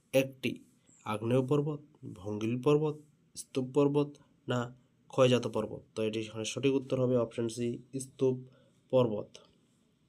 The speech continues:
কুমায়ুন হিমালয় থেকে উৎপন্ন হয়েছে এমন একটি নদী হলো, সঠিক উত্তরটি এখানে হয়ে যাবে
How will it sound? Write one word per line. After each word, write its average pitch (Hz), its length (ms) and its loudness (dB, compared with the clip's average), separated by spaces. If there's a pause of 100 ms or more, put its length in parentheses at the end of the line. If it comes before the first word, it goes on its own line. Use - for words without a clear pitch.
(1200)
কুমায়ুন 143 460 8
হিমালয় 135 680 2 (300)
থেকে 127 480 0 (160)
উৎপন্ন 127 480 0
হয়েছে 120 520 -2
এমন 123 260 -2
একটি 123 460 -2 (160)
নদী 117 500 -2
হলো, 117 380 0 (360)
সঠিক 135 380 -2
উত্তরটি 131 380 0
এখানে 120 200 -2
হয়ে 113 160 -4
যাবে 113 320 -2